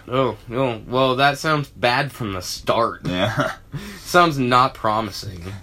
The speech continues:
Speaker 2: Yeah. As the Alice series petered out, Walt and Iwerks created and developed Oswald the Lucky Rabbit.
Speaker 1: Mm-hmm.
Speaker 2: Yep. Uh, while it was successful, disagreements between Disney and Mintz, not to mention the realization that the Universal,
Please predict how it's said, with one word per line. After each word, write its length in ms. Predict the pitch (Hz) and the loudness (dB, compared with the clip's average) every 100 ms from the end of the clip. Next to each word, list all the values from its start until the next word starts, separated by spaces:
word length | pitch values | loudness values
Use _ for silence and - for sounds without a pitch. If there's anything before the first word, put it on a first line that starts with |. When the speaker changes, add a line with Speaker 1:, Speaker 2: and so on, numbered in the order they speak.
| - | -6
Speaker 2:
Yeah. 260 | 98 85 - | -2 0 4
As 200 | 110 107 | 2 2
the 120 | - | 2
Alice 280 | 143 180 175 | 2 2 0
series 340 | 170 156 147 | -2 -2 -4
petered 340 | - 143 135 110 | 0 2 2 2
out, 260 | 101 98 | 4 2
Walt 300 | 87 113 135 | 4 4 4
and 80 | 135 | 2
Iwerks 500 | 110 110 113 110 - | 0 2 0 -6 -8
created 400 | - 110 107 107 | -4 -2 0 -2
and 160 | 98 95 | -2 -2
developed 380 | 87 95 92 - - | 0 2 2 -2 2
Oswald 500 | 113 131 151 151 120 | 6 6 4 2 2
the 80 | 98 | 2
Lucky 320 | 101 - 107 | 2 2 -2
Rabbit. 480 | 90 90 - - - - | 0 0 -2 -14 -18 -12
Speaker 1:
Mm-hmm. 840 | 123 127 180 254 277 - - - - | -2 2 2 2 -2 -14 -20 -18 -8
Speaker 2:
Yep. 200 | 87 73 - - - - | -6 -6 -10 -20 -16 0
Uh, 180 | 104 110 | 2 4
while 200 | 117 151 | 6 6
it 60 | |
was 160 | 156 143 | 4 -4
successful, 560 | 135 117 165 170 185 165 | -6 -2 -2 -2 -6 -4
disagreements 640 | 123 123 123 127 127 123 | -4 -4 -2 -2 -2 -6
between 320 | 123 110 101 | -6 -4 -2
Disney 400 | 117 131 160 139 | -2 -4 -6 -6
and 160 | 92 101 | -2 -2
Mintz, 360 | 107 110 - - | -4 -6 -10 -8
not 300 | 101 101 95 | -2 -2 -2
to 60 | |
mention 300 | 101 104 107 | -4 -4 -4
the 80 | 98 | -4
realization 640 | 98 95 95 92 98 - 98 | -2 -2 -2 -4 -4 -4 -4
that 120 | 90 | -4
the 80 | 85 | -6
Universal, 800 | 92 104 92 110 107 107 95 - | -4 -4 -2 -2 -2 -4 -6 -8